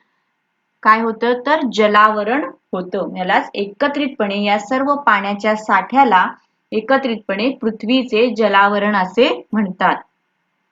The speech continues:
पुन्हा एकदा, what is mean by hydrosphere?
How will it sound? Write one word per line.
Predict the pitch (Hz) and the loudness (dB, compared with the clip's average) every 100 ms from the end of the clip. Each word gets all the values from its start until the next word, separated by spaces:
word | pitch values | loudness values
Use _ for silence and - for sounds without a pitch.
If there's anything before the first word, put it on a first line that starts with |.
| _ _ _ - | _ _ _ 0
पुन्हा | 269 311 | 4 4
एकदा, | 269 208 170 - - _ _ | 4 2 -2 -2 -8 _ _
what | 208 240 294 | 0 2 4
is | 277 | 4
mean | 285 269 | 4 6
by | 269 269 | 6 4
hydrosphere? | 254 208 208 240 247 262 269 | 2 -4 2 2 2 2 4